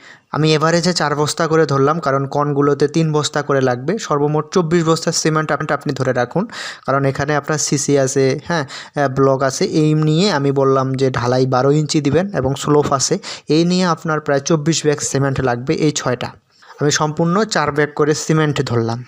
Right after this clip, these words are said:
এবার বেজের জন্য বালি আপনি চল্লিশ সিএফটি ধরে রাখুন এবং খোয়া আশি সিএফটি বা সত্তর আশি সিএফটির মধ্যে হয়ে যাবে। এবং রড,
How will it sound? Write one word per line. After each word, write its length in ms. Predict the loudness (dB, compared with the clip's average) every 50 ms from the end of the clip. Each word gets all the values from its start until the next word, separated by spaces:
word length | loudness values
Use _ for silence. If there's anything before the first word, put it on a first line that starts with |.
| -18 -20 -20 -20 -20 -20 _ _ _ 2
এবার 260 | 4 4 6 4 2
বেজের 520 | 2 2 4 4 4 4 4 4 2 4
জন্য 240 | 4 2 2 4 2
বালি 440 | 2 2 2 2 2 2 2 2 2
আপনি 360 | 0 0 0 0 2 2 0
চল্লিশ 520 | 2 2 2 4 4 4 4 2 2 0
সিএফটি 480 | -2 0 2 2 2 2 0 0 -2 0
ধরে 200 | 2 2 2 2
রাখুন 460 | 2 0 -2 -2 -4 -4 -4 -4 -6 -8 -12 -18 -18 -20 -18 -8 -4
এবং 500 | 0 2 2 2 2 2 2 0 0 -2 -4
খোয়া 440 | -4 -2 0 2 4 6 6 6 6
আশি 320 | 4 4 2 2 2 2 0
সিএফটি 540 | 0 0 0 0 -2 0 -2 -2 -2 -2 -8 -18 -20 -20 -16 _ 0
বা 200 | 2 4 4 2
সত্তর 500 | 2 2 2 4 4 2 2 4 2 4
আশি 220 | 4 4 2 0 0
সিএফটির 340 | 0 -2 -4 0 0 0
মধ্যে 300 | 0 2 0 2 2 2
হয়ে 200 | 2 4 2 2
যাবে। 220 | 2 2 2 2 0
এবং 340 | 0 0 0 0 -2 -2 0
রড, 280 | 0 2 4 4 2